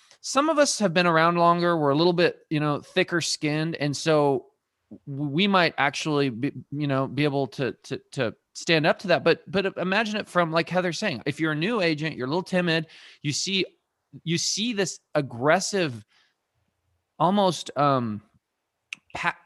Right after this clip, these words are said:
pack mentality of attacking people happening.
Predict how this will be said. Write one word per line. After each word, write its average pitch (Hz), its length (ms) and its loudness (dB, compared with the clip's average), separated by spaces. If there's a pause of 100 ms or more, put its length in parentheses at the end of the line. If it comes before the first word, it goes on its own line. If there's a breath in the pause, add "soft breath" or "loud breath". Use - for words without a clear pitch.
(160)
pack 190 400 -2
mentality 151 760 2
of 117 120 -2
attacking 156 540 -4
people 117 480 -6
happening. 123 580 -2